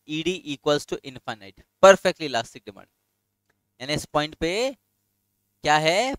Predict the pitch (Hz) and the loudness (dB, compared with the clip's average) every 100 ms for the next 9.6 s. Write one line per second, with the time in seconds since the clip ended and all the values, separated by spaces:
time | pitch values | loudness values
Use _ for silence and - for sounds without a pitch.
0 | - 156 143 180 165 165 151 139 143 131 | 4 4 4 -4 -4 -2 -2 -2 -6 -10
1 | 127 151 - 147 156 139 139 143 127 127 | -4 -4 -4 -8 -10 -8 -6 -4 -2 -4
2 | 135 120 120 110 101 98 - - _ _ | -6 -12 -14 -12 -14 -14 -20 -20 _ _
3 | _ _ - 151 143 151 139 131 123 104 | _ _ 2 6 6 4 2 -4 -8 -12
4 | - 95 _ _ _ _ _ _ _ 160 | -16 -20 _ _ _ _ _ _ _ 0
5 | 165 - 151 135 - 139 139 131 131 127 | 0 -4 -4 -4 -4 -10 -8 -6 -6 -6
6 | 123 135 110 113 120 101 95 98 95 - | -6 -6 -4 -8 -8 -14 -18 -20 -20 -20
7 | _ _ _ _ _ _ _ _ _ _ | _ _ _ _ _ _ _ _ _ _
8 | _ 147 139 160 175 160 - 160 180 175 | _ 6 8 6 2 -2 -2 0 2 0
9 | 180 175 170 156 160 180 | -2 -4 -4 -4 -10 -12